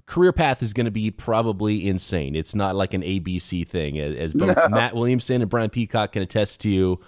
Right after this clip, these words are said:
Speaker 1: It's gonna be a, a fun path, and, and that's kinda part of the fun. And then you'll find your spot, and, and you'll be, you'll be in a good place. So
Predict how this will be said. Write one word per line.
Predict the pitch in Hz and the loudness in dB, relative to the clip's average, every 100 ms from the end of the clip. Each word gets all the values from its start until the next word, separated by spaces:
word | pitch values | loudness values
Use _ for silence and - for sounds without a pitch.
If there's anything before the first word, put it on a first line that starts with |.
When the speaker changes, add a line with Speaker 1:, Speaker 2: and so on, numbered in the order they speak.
| _ _ _ | _ _ _
Speaker 1:
It's | 135 | -10
gonna | - 214 | -2 -2
be | 196 185 180 | 2 4 4
a, | 151 151 131 | 4 2 2
a | |
fun | - 190 170 | 0 0 0
path, | 165 95 - | -2 -4 -4
and, | 98 | -2
and | 101 104 | 0 0
that's | 110 | -2
kinda | - 113 101 | -2 -4 -2
part | 107 | -2
of | 98 | -2
the | |
fun. | 87 107 | -4 -4
And | 87 | -2
then | 87 | -2
you'll | 87 85 | -2 -4
find | - 90 | -4 -4
your | 82 | -4
spot, | 82 - 82 - | -6 -4 -2 -2
and, | 80 | -6
and | 69 80 | -6 -4
you'll | 78 | -6
be, | 76 71 _ _ _ _ _ _ _ | -8 -16 _ _ _ _ _ _ _
you'll | 110 | -4
be | 139 | 2
in | 139 | 2
a | |
good | 104 82 | 2 -2
place. | - - - | -6 -14 -8
So | - 67 | -6 -6